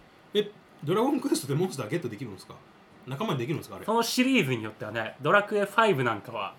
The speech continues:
Speaker 1: へー。
Speaker 2: うん。
Speaker 1: 僕、ドラクエやったことないんで分かんないんですよね。
Speaker 2: そうだよね、そうだったね。
Speaker 1: <laughs> ドラクエ、モンスターズしかやったこと、テリーのワンダーランドとかしかやったことないんで。
Speaker 2: ドラクエファイブは主人公が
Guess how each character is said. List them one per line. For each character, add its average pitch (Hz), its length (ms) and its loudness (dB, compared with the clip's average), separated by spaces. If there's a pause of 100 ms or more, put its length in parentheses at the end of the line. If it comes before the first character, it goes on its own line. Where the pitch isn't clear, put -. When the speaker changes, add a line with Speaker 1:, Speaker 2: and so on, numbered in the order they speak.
Speaker 1:
へ 139 540 2 (160)
ー。 123 40 -2
Speaker 2:
う - 20 0
ん。 104 140 -6 (640)
Speaker 1:
僕、 123 200 -6
ド 135 80 -2
ラ 170 100 2
ク 175 100 -4
エ 165 60 0
や 156 60 -2
っ 156 40 -8
た - 80 -6
こ - 80 -8
と 117 80 -6
な 104 60 -6
い - 20 -6
ん 95 40 -10
で 98 60 -10
分 98 80 -8
か - 100 -6
ん 98 60 -10
な 95 60 -14
い 92 40 -12
ん - 40 -12
で - 40 -18
す - 60 -18
よ 87 80 -20
ね。 - 60 -20 (1300)
Speaker 2:
そ 233 140 4
う 165 40 6
だ 120 120 4
よ 104 60 -4
ね、 135 180 -6
そ 185 160 0
う - 20 4
だ 127 60 2
っ - 40 -4
た 180 60 0
ね。 143 60 -2
Speaker 1:
<laughs> 135 40 0
ド 165 40 2
ラ 147 80 2
ク - 160 -2
エ、 139 100 -2 (240)
モ 165 140 0
ン 180 80 0
ス 156 60 -6
タ 127 100 -8
ー 107 80 -8
ズ 101 80 -10
し - 80 -6
か 110 60 -8
や 104 80 -6
っ - 20 -16
た 120 80 -10
こ 120 80 -10
と、 - 60 -20
テ 185 120 2
リ 170 100 2
ー 123 40 0
の 110 100 -6
ワ 113 80 -4
ン 131 120 -2
ダ 127 120 -4
ー 127 40 -4
ラ 135 100 0
ン 113 60 -4
ド 98 80 -12
と 98 80 -12
か 101 100 -16
し - 60 -20
か 110 60 -14
や - 40 -14
っ - 20 -20
た - 80 -14
こ 120 80 -8
と 107 80 -12
な 98 80 -10
い 95 40 -10
ん 92 40 -12
で。 87 260 -14
Speaker 2:
ド 160 100 0
ラ 214 100 4
ク 233 80 -2
エ 220 60 2
フ - 120 -2
ァ 196 100 8
イ 135 40 2
ブ 120 80 -2
は 110 360 -4
主 - 180 -8
人 139 220 0
公 117 240 -6
が 135 260 0